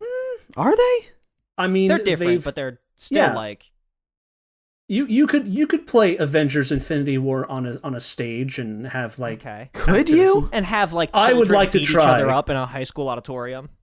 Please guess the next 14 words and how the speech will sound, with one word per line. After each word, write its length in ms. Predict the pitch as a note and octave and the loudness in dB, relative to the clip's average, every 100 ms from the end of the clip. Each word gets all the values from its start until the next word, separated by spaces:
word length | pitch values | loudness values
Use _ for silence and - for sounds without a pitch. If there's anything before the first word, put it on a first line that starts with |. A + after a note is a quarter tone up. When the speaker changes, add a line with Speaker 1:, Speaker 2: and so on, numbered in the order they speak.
| _ | _
Speaker 1:
Yeah, 220 | D3 B3+ | 0 4
Speaker 2:
Yeah. 260 | A#3 G3+ C3 | 6 4 4
Speaker 1:
I 220 | B2+ B3+ | 4 4
don't 320 | D4+ F3 F3+ F#3+ | 4 4 2 2
think 140 | C3 | 2
that 100 | D3 | 2
would 80 | C3+ | 2
be 80 | B2 | 2
good 160 | B2 | 2
at 100 | A2+ - | 2 -2
all. 520 | G#2 A#2+ A2 E2 - - _ | 2 4 4 0 -12 -20 _
Speaker 2:
I'll 160 | C3+ F3+ | -2 0
be 60 | |
Speaker 3:
Oh, 140 | D#3+ | 0